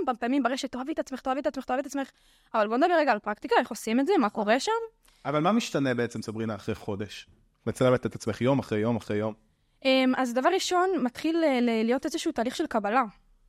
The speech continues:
Speaker 1: וכשאני מצטלמת ואני רואה את התמונה, אני רואה את עצמי מהצד. מאוד קשה לנו לראות אחד שני ככה. אבל כשאני רואה את זה מהצד, אז הרבה יותר קל ויש פחות, אה, מגננות כאלה, ופשוט את מתחילה להתרגל לזה,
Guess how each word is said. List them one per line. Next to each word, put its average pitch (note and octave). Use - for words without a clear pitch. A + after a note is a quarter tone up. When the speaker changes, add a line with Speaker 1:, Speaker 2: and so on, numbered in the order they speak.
Speaker 1:
וכשאני A3+
מצטלמת A#3+
ואני A3+
רואה A#3
את B3
התמונה, C4+
אני B3
רואה A#3
את C4
עצמי D4
מהצד. G3+
מאוד B3
קשה G#4
לנו D4+
לראות A#3
אחד A3+
שני A#3
ככה. A3
אבל G#3
כשאני A3
רואה A#3
את D4+
זה D4+
מהצד, A#3
אז A3
הרבה A#3
יותר D#4+
קל C4+
ויש B3
פחות, -
אה, C#4+
מגננות G#3+
כאלה, C#4
ופשוט A#3+
את -
מתחילה B3
להתרגל A3
לזה, A#3